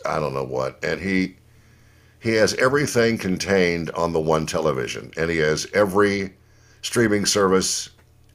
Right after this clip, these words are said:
on the T V, within the T V. I have no idea how this works. But I, but the point is, if your T V is older, some of these things are gonna,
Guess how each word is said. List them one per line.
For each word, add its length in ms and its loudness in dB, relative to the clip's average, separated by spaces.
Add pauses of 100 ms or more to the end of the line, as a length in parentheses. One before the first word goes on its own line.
(140)
on 180 2
the 80 -2
T 240 -2
V, 420 -2
within 400 -2
the 80 0
T 240 -2
V. 320 -2
I 100 -2
have 200 -2
no 160 2
idea 340 -2
how 140 -4
this 200 -8
works. 460 -8 (720)
But 140 2
I, 120 4
but 200 0
the 80 -6
point 240 0
is, 240 2
if 220 -2
your 100 -4
T 260 -2
V 200 0
is 280 -4 (120)
older, 500 0 (760)
some 220 0
of 80 4
these 240 0
things 320 -2
are 100 -2
gonna, 180 0